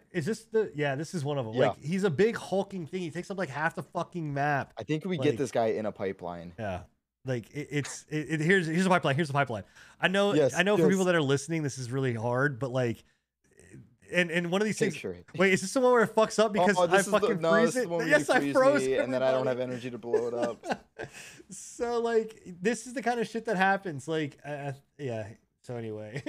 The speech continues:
Speaker 1: <laughs> so it's a lot of fun. It's a lot of
Speaker 2: Yeah.
Speaker 1: chaos. A li-, there's a lot of stuff that ensues, um, but it's a fun time. It's, it's really,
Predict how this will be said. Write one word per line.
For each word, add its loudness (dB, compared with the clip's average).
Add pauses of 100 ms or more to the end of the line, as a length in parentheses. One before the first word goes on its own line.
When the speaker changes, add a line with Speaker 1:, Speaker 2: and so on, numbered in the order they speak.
Speaker 1:
<laughs> -18
so -6 (320)
it's -8
a -8
lot -2
of -6
fun. -4
It's -12
a -2
lot 0
of -2
Speaker 2:
Yeah. -2
Speaker 1:
chaos. 0
A -4
li-, -2
there's -2
a -8
lot -2
of -4
stuff -8
that -4
ensues, -6 (360)
um, -6
but -2
it's -6
a -6
fun -6
time. -8
It's, -18
it's -18
really, -12